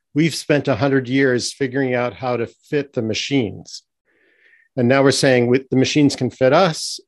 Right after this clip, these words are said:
And, you know, it used to be we would send a telegram and you'd be charged per the letter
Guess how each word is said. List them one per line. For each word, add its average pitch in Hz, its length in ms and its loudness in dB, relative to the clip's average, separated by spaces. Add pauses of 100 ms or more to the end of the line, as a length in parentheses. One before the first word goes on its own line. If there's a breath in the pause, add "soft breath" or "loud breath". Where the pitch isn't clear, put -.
And, 123 460 0 (440)
you 139 100 -2
know, 127 80 4
it 135 80 0
used 175 220 -2
to 160 40 -8
be 131 140 0
we 127 140 0
would 127 180 -4
send 135 160 -2
a 123 60 -4
telegram 127 600 -2
and 110 140 -6
you'd 120 140 -6
be 117 280 -8 (280)
charged 139 500 2
per 135 180 2
the 117 120 0
letter 113 480 -2